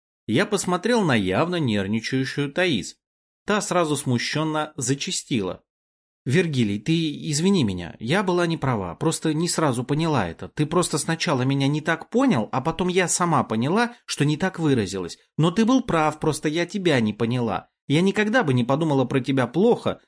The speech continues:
но ты не так понял, вот». И посмотрела на меня каким-то щенячьим взглядом. Невольно хмыкнул. Вот ничего, честно говоря, не понял. Нет, понял, что через каждое слово понял. «А чего ты от меня-то хочешь?»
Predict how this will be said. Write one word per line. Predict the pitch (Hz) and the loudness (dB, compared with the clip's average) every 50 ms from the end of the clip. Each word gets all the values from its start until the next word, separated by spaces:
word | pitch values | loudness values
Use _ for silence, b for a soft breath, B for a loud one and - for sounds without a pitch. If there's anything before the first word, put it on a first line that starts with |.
| b - | b 0
но | 143 156 170 | 0 2 2
ты | 170 - 214 214 208 - | 2 2 2 2 4 2
не | - 170 185 | 0 -2 -2
так | 175 - 180 175 - - | 0 0 -2 -2 -2 -2
понял, | - 240 240 190 135 117 101 92 - - | 0 2 2 2 2 0 0 -2 -6 -10
вот». | - 120 143 156 135 104 - - - _ _ _ _ _ _ _ _ _ _ _ _ _ | -8 -2 2 2 2 2 0 -4 -12 _ _ _ _ _ _ _ _ _ _ _ _ _
И | 196 196 | -2 0
посмотрела | 202 175 - - 170 165 - 156 131 113 98 98 92 | 2 0 0 0 -2 0 2 2 2 2 2 0 -2
на | 92 | -2
меня | 101 120 143 170 185 170 | 0 0 0 0 0 -2
каким-то | - 139 127 - 147 135 131 143 | -2 -4 -4 -2 -4 -2 -2 -2
щенячьим | 131 - - 120 110 101 95 - - - 135 | -4 -2 -2 0 0 0 0 -2 -2 -4 -4
взглядом. | 127 127 131 135 120 95 80 78 78 - _ _ _ _ _ _ _ _ _ _ | -4 -2 0 2 2 2 0 -4 -10 -14 _ _ _ _ _ _ _ _ _ _
Невольно | 120 123 139 143 156 151 151 151 147 | 0 2 4 4 4 4 4 2 0
хмыкнул. | - - 196 202 160 - - 98 85 80 - _ _ _ _ - | 0 0 0 0 0 0 -4 -8 -8 -8 -10 _ _ _ _ 0
Вот | 151 190 - - | 0 0 2 2
ничего, | 214 214 220 - 262 233 160 - | 2 2 4 2 2 2 2 2
честно | - 101 - - 107 | 0 -4 -4 -4 -4
говоря, | 95 104 117 147 175 170 | -2 0 0 2 2 2
не | 156 160 165 | 0 -2 -2
понял. | - - 117 90 78 71 - - _ _ _ _ - | -2 -2 -2 -2 -2 -6 -10 -16 _ _ _ _ 0
Нет, | 165 147 - - - _ _ _ _ | 0 0 0 -4 -12 _ _ _ _
понял, | 214 277 294 220 127 104 87 | 4 4 4 4 4 2 0
что | - - - 123 | -2 -2 -2 0
через | - - 131 127 127 | 2 2 2 2 2
каждое | - 151 127 117 104 107 107 107 | 2 2 2 2 2 0 -2 -2
слово | - - 165 202 208 208 196 - | 0 0 2 4 4 4 2 0
понял. | - _ - 208 165 120 98 87 78 71 - _ _ _ _ _ _ _ _ _ _ _ _ _ | -2 _ 2 4 4 4 2 0 -4 -8 -12 _ _ _ _ _ _ _ _ _ _ _ _ _
«А | 113 110 | -2 -2
чего | - - - 185 247 254 | 0 2 2 2 2 2
ты | - 220 | 2 0
от | 208 202 | -2 0
меня-то | 196 208 247 285 254 - - - | 2 2 4 4 2 0 -2 -6
хочешь?» | - - 101 82 - - - - _ | -6 -6 -6 -6 -8 -14 -16 -18 _